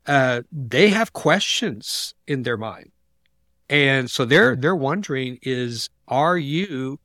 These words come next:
a legitimate missionary? And so that could be hard for us to even think of that that's, that people are having these thoughts, but they, they're, they're, they encounter different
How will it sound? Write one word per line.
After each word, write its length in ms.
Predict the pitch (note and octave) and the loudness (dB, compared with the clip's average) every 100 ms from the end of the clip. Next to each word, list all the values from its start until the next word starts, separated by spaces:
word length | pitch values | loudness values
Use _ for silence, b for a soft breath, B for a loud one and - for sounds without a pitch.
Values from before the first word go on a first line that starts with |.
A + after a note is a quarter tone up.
| _ | _
a 80 | C3+ | -4
legitimate 680 | C#3 C#3 - F3 D#3+ D3 D3+ _ - | -4 -4 -6 -4 -4 -6 -6 _ -8
missionary? 680 | B2+ D#3+ G3 C#4 A3+ G#2+ - _ _ _ _ _ _ _ _ | -4 -4 -4 -6 -6 -10 -16 _ _ _ _ _ _ _ _
And 460 | D#3 D3+ C#3+ C3+ C#3 _ | 2 4 2 -4 -10 _
so 180 | - D3 | -4 2
that 180 | E3 A3+ | 2 4
could 100 | B3+ | 0
be 60 | |
hard 300 | C#3+ D#3 D3+ | 4 4 4
for 160 | - C#3 | 2 2
us 120 | C#3 | 2
to 100 | C#3+ | -2
even 200 | C3 A#2+ | -6 -6
think 260 | - G3+ G#3 | -6 -6 -4
of 240 | C3+ B2 | -4 -4
that 140 | A#2+ | -6
that's, 320 | A#2+ B2 - - | -4 -4 -6 -8
that 180 | B2+ | -8
people 240 | - C3 A#2+ | -8 -6 -6
are 80 | A2 | -6
having 300 | C3 A#2 G#2 | -6 -8 -10
these 180 | G2+ | -12
thoughts, 420 | - - A3+ E3+ - | -12 -8 -6 -6 -6
but 200 | B2+ - | -8 0
they, 240 | D3+ F#3+ | 0 0
they're, 340 | C3+ C#3+ C#3+ | -2 -2 -2
they're, 220 | B2+ C3+ C3 | -4 -6 -4
they 160 | D3 | -4
encounter 640 | C#3+ C#3 - F#3+ A#3 - B2+ | -4 -8 -10 -8 -8 -6 -6
different 480 | A#2 C#3+ - D#3 | -4 -6 -4 -8